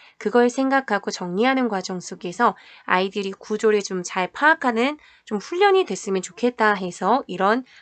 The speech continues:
과정을 넣어봤습니다. 그러고 나서 문제를 풀어보면서 답을 찾고 그 문제에서 주로 무얼 묻는지, 문제에서 묻는 게 대부분 그 지문의 중요한 내용은 다 묻잖아요.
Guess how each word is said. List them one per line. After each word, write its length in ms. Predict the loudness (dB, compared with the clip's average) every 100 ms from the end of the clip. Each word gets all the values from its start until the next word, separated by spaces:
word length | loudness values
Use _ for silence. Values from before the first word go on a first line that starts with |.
| -4
과정을 460 | -2 0 0 -2 -2
넣어봤습니다. 800 | -2 -2 -2 -6 -12 -10 -14 _ _ _ _ _ _
그러고 300 | -2 0 2
나서 360 | 2 2 2 0
문제를 560 | 0 -2 0 0 -2 -4
풀어보면서 640 | -2 -2 -2 -4 -4 -8
답을 320 | -8 -8 -8
찾고 540 | -8 -12 _ -6 -6 -8 _ _ -10
그 60 | -2
문제에서 500 | 0 0 -2 -2 -4
주로 260 | -2 -4
무얼 320 | -4 0 2
묻는지, 580 | 2 -2 -4 -8 -12 _ _ _ _ _ _ _
문제에서 440 | 0 2 2 0 0
묻는 360 | 0 -2 -2
게 140 | -2 -2
대부분 520 | -2 -6 -4 -2 -2
그 120 | -6
지문의 460 | -8 -4 -4 -2 -4
중요한 600 | -6 -2 0 2 2 2
내용은 280 | 0 -2 -6
다 180 | -10
묻잖아요. 760 | -12 -8 -4 -4 -4 -4 -4